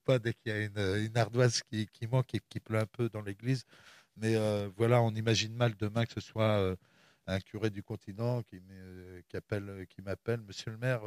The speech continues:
il y a peut-être une ardoise qui manque. » Enfin là, avec Monseigneur Réseau, voilà, on, on se rencontre, il y a un problème, on voit sur place et je pense que c'est important aussi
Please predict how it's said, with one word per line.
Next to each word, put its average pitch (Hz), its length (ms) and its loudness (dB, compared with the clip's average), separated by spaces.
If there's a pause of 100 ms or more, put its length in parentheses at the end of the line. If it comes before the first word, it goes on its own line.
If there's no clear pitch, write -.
il 98 60 -14
y 101 40 -14
a 98 40 -14
peut-être - 260 -12 (800)
une 98 180 -2
ardoise 104 380 4
qui 101 160 -6
manque. » 117 320 2
Enfin 95 260 -2
là, 98 280 2
avec 90 260 -6
Monseigneur 95 420 -8
Réseau, 95 440 2
voilà, 95 300 2
on, 87 460 -8
on 95 60 -18
se - 160 -18
rencontre, 107 760 -4 (460)
il 98 80 -4
y - 20 0
a 98 60 6
un 104 60 6
problème, 101 600 6
on 90 360 -6
voit 95 200 4
sur - 240 0
place 107 440 8
et - 20 -4
je - 100 -4
pense - 260 -2
que - 100 -8
c'est - 160 -4 (180)
important 95 500 -18
aussi 98 220 -20